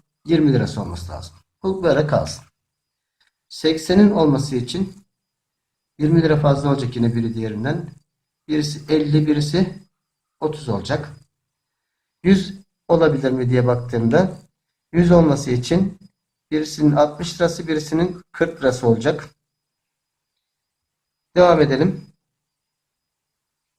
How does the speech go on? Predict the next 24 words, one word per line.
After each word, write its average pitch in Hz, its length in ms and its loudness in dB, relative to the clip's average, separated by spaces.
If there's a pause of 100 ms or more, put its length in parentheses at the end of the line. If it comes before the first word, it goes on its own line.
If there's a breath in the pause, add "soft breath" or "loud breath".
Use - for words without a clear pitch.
(680)
Yüz 160 260 0
yirmi 185 200 8
olması 165 360 4
için 151 520 -2 (1500)
birisinin 151 580 0
yetmiş 165 480 -6
lirası, 170 340 -2
birisinin 151 480 -2
elli 143 280 -2
lirası 170 320 0
olması 156 360 -4
lazım. 165 420 0
Yüz 170 200 -10
kırk 170 240 -6
olması 139 320 0
için 135 260 -6
de 165 120 -4
birinin 143 300 -2
seksen, 156 600 -4
birinin 143 340 -2
altmış - 440 -10
lira 104 120 -8
olması 98 280 -16
lazım. 90 300 -12